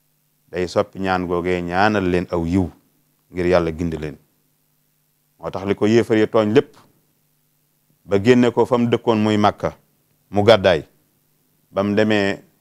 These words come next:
ba dellusiwaat am doole, dana leen, "Izhabu fa antumu tulaqa." Dem leen, wéy leen, jéggal naa leen, boyal naa leen. Bu njëkkoon itam, bañ ko sonalee ca Taif,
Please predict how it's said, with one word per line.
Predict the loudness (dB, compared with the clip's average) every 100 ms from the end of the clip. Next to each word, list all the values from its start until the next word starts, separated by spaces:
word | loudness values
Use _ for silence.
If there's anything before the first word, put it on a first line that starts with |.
| _
ba | -2 2
dellusiwaat | 2 0 0 -2 -2 _ _ _
am | -2 0
doole, | 2 2 0 -6 _ _ _ _ _ _ _ _
dana | -6 -4
leen, | -4 -4
"Izhabu | -4 0 -2 -2 -6
fa | -6 -6
antumu | -6 -10 -10 -12 -12 -12
tulaqa." | -12 -10 -2 -2 -2 _ _ _ _ _ _ _ _ _
Dem | 0 2 2
leen, | 2
wéy | 2 2 2
leen, | 0 0
jéggal | -2 0 -2
naa | -2
leen, | -4 -6 -12 _ _
boyal | 0 2 2
naa | 0 -4
leen. | -6 -14 _ _ _ _ _ _ _ _ _ _ _ _ _ _ _
Bu | 0
njëkkoon | 2 4 2 0
itam, | 0 -2 -4 -12 _ _ _ _ _ _ _ _ _
bañ | -6 -4
ko | 2
sonalee | 4 6 4
ca | 2
Taif, | 2 2 2 -2 -12